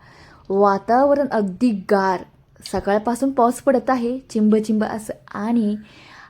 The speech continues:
आजचा दिवस खूपच वेगळा, गोड, कारण की आज आपल्याला स्वातंत्र्य मिळालं. आणि आज ह्या दिवशी मी तयार करणार आहे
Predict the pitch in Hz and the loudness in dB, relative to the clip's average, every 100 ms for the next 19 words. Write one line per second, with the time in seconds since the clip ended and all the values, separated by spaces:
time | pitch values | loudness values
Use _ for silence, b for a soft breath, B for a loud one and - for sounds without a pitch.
0 | - 202 208 - 240 214 202 226 233 - | -6 -4 -6 0 0 4 4 4 -2 -2
1 | 269 294 294 294 233 208 196 196 190 196 | 0 2 2 2 2 2 2 0 0 4
2 | 226 185 - - - 185 180 208 202 208 | 6 4 -2 -16 -12 -12 -4 -2 0 -2
3 | 202 214 220 208 208 214 233 226 196 185 | 0 -2 0 -2 0 0 2 0 -2 -6
4 | - - b b b b b b _ _ | -12 -20 b b b b b b _ _
5 | - - _ _ - _ - 202 254 - | -20 -20 _ _ -20 _ -4 0 0 2
6 | 208 269 277 262 214 220 202 220 226 262 | 2 2 2 0 2 2 0 0 0 -2
7 | - 240 202 214 - 240 208 233 220 185 | 2 4 4 2 -2 -2 0 -2 -4 -4
8 | 202 226 | 0 0